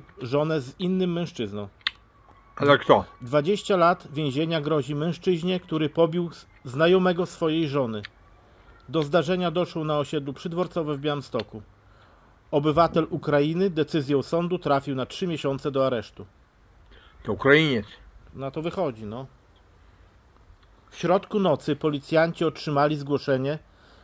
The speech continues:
Speaker 1: że pod blokiem na osiedlu Przydworcowe pobiło się dwóch mężczyzn. Według relacji zawiadamiającego jeden z nich leży na ziemi. Na miejscu natychmiast pojawili się policjanci z białostockiej patrolówki.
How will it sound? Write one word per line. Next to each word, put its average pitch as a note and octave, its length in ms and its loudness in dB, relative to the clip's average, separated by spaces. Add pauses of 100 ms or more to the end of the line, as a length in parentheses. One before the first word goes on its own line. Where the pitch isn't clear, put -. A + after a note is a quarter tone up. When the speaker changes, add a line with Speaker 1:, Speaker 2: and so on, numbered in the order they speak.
Speaker 1:
że B2+ 180 -2
pod E3 200 0
blokiem E3+ 400 4
na D#3 100 2
osiedlu C#3+ 420 0
Przydworcowe C#3+ 880 0 (760)
pobiło F3 380 6
się F3+ 160 -2
dwóch D#3+ 300 -2
mężczyzn. G#2+ 520 -2 (520)
Według F3+ 400 -2
relacji D3+ 480 2
zawiadamiającego D#3 1000 -2
jeden E3+ 340 -2
z B2 100 -6
nich C3+ 300 -6 (400)
leży D#3 320 2
na F3+ 140 2
ziemi. G2+ 360 -2 (460)
Na B2 80 -6
miejscu G3+ 340 0
natychmiast E3+ 480 -4
pojawili D3+ 380 0
się C#3+ 120 -6
policjanci C#3+ 960 -4 (360)
z A#2+ 80 -12
białostockiej C#3 640 0
patrolówki. D3+ 640 -4